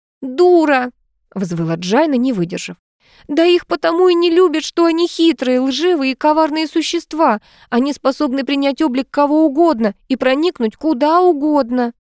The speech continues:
Иномерянка недоверчиво выгнула бровь. «Мэль тоже была такая?» «А разве нет? Она перевоплощалась в известных красоток и дурила головы богачам,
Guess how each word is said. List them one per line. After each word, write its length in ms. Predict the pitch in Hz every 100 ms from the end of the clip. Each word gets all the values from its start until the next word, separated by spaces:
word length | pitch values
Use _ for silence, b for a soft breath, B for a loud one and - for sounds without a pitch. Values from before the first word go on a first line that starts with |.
| _ _ _ _ _ b b b b
Иномерянка 640 | 320 320 294 302 381 403 381
недоверчиво 680 | 370 214 190 254 - 277 247
выгнула 440 | 185 190 202 208
бровь. 360 | 196 170 165 - _ _ _ _ _ -
«Мэль 480 | 196 220 247 240 220
тоже 320 | - 403 440
была 260 | 247 190 175
такая?» 500 | 196 185 175 165 175 _ _ _ _ _ _ _ _
«А 80 | 294
разве 300 | 339 349 320
нет? 400 | 349 349 427 453 _ _ _
Она 300 | 254 277 320
перевоплощалась 840 | 320 302 311 311 311 381 392 294
в 120 | 233
известных 400 | 285 277 320 330
красоток 560 | - 359 339 294 240 240
и 40 |
дурила 340 | 254 302 311 320
головы 420 | 254 320 294 262
богачам, 600 | 240 254 277 - 262 196